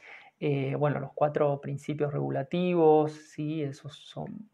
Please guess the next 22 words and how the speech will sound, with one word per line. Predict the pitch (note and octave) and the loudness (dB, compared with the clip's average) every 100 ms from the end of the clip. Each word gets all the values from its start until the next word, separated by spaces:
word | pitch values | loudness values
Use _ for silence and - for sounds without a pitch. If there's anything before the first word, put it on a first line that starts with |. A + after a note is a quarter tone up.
| _ | _
digamos, | D3+ C3+ C3+ C3+ | -10 -8 -8 -8
los | B2 C3+ - | -10 -12 -4
cuatro | D3 D#3 D3 | 0 0 -2
principios | C#3+ C3+ B2+ - D3+ C#3 | -6 -8 -8 -8 -6 -6
de | C#3+ | -4
la | C#3 | -4
vida | C3+ C3+ | -4 -4
humana, | C#3 F3+ D3+ C3 C#3 | 4 6 6 2 -10
¿sí? | - D3 D3+ | -12 -8 -6
Si | D3+ - | -6 -10
uno | C#3 C#3 C#3 | -10 -8 -6
no | C#3 C#3+ | -6 -4
cumple | D#3 D3+ D3+ | -4 -2 -4
esos | C#3+ - | -4 -8
principios, | C#3+ C#3+ - D#3+ D#3+ F3 E3+ - _ - - - _ - | -6 -6 -6 -8 0 0 0 -8 _ -20 -20 -20 _ -12
eh, | - - - - C3+ - - | -8 -8 -10 -12 -12 -14 -12
bueno, | C3+ D3 - | -12 -12 -14
se | C#3+ | -14
considera | C#3 C#3 - C#3+ D3 C#3+ | -10 -10 -6 0 2 2
que | - | -2
uno | D3 D#3 E3 - | -2 0 0 -2
es, | - B2+ - _ | -10 -14 -16 _